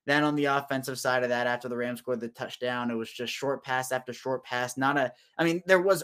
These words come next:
urgency, but the, the yardage gained would not tell you that, because it was short gain after short gain. I mean, to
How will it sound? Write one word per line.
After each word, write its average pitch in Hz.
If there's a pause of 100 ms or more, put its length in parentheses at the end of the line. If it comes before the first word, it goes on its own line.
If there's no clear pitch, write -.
(140)
urgency, 170
but 151
the, 139
the 131
yardage 131
gained 120
would 110
not 110
tell 110
you 95
that, 87 (120)
because 117 (320)
it 131
was 123
short 143
gain 131
after 123
short 127
gain. 117
I 113
mean, 113
to 107